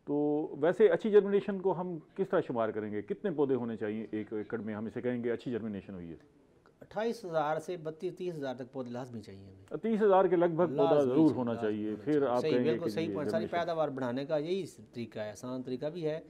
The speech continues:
Speaker 1: अच्छा।
Speaker 2: अगर आपके पौधे कम हैं, फिर आप जितनी मर्जी खुराक डालें, जितनी मर्जी आप स्प्रे करें, जितनी मर्जी आप जो मर्जी करें, पानी, जितनी मर्जी, पैदावार नहीं आनी।
Speaker 1: अगर
Speaker 2: पैदावार
Speaker 1: germination कम हुई है, अ, काश्तकार ने देख लिया कि जी पौधों की तादाद उतनी नहीं है जितनी वो चाह रहा था,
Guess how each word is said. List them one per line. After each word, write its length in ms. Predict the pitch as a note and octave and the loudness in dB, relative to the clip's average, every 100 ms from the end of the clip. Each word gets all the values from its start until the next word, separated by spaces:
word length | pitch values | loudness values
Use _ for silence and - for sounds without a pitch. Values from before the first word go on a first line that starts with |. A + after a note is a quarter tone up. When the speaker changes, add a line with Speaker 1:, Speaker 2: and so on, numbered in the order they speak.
| - | -10
Speaker 1:
अच्छा। 280 | G2+ F2+ D#2+ - | -8 -8 -12 -8
Speaker 2:
अगर 160 | D#3 | -6
आपके 200 | D#3+ D#3+ | -6 -8
पौधे 260 | D#3+ E3 E3 | -10 -8 -8
कम 280 | D#3+ E3 E3 | -10 -10 -10
हैं, 100 | D#3 | -6
फिर 100 | D#3 | -4
आप 100 | D3+ | -6
जितनी 200 | D#3 D#3+ | -8 -8
मर्जी 200 | D3+ D3 | -6 -6
खुराक 320 | C#3+ C#3+ C#3+ | -4 -4 -4
डालें, 360 | C3+ C3 C3 | -4 -4 -4
जितनी 200 | C3+ D3 | -8 -10
मर्जी 200 | C#3+ C#3 | -10 -6
आप 100 | C#3 | -6
स्प्रे 360 | B2 A#2+ C#3 C3+ | -8 -8 -4 -4
करें, 320 | C3 B2+ B2+ | -4 -6 -6
जितनी 160 | B2 C3+ | -8 -10
मर्जी 180 | C3 C3 | -8 -8
आप 120 | C3 | -8
जो 140 | D#3 | -8
मर्जी 260 | E3 D#3 D#3 | -8 -8 -6
करें, 240 | D3 C3 | -6 -8
पानी, 200 | C3 C3+ | -8 -8
जितनी 180 | C3 C#3 | -8 -8
मर्जी, 200 | C#3 C#3 | -10 -10
पैदावार 500 | D3 E3 F3 D3+ B2 | -6 -6 -4 -4 -6
नहीं 120 | A2+ | -8
आनी। 100 | F2+ | -16
Speaker 1:
अगर 240 | G2+ - A3 | -14 -2 2
Speaker 2:
पैदावार 160 | A3 | 4
Speaker 1:
germination 540 | F#3 G#3 A#3+ A#3 B3 G#3+ | 4 4 2 0 0 0
कम 180 | A#3 | 2
हुई 260 | A#3+ C3 G2 | 4 2 0
है, 60 | F#2 | -6
अ, 40 | - _ _ _ - - - - - | -10 _ _ _ -20 -18 -10 -10 -2
काश्तकार 400 | D#3+ D3+ D#3+ D#3+ | -2 0 2 2
ने 80 | E3 | 4
देख 240 | C#3+ D#3 | 4 4
लिया 220 | D3 B2+ | 4 4
कि 100 | A#2+ | 2
जी 100 | A#2+ | -2
पौधों 340 | A2+ A2 A2 A2+ | -4 -2 -2 -4
की 100 | A2 | -6
तादाद 400 | G2 G2 G2+ G2 | -4 -4 -4 -6
उतनी 280 | F2+ G#2+ | -12 -10
नहीं 180 | G#2 A#2+ | -8 -6
है 80 | G#2+ | -6
जितनी 240 | F#2+ G2 | -8 -10
वो 60 | F#2 | -12
चाह 200 | E2+ F#2+ | -8 -8
रहा 80 | F2+ | -8
था, 280 | - E2 | -12 -16